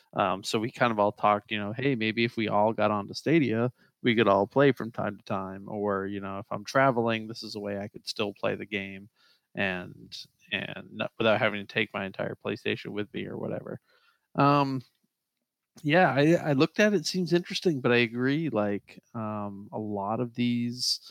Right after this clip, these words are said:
uh, a lot of these,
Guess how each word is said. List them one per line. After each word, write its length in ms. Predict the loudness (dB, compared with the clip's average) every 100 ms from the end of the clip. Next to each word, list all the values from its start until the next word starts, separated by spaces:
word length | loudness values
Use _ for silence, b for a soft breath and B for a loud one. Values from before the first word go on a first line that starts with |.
| b b b _ _ -4
uh, 600 | 0 2 4 4 4 2 -2 _ _ _ _ _ _ _
a 80 | -2
lot 340 | 2 4 4
of 100 | 2
these, 760 | 0 0 -2 -2 -2 -2 -6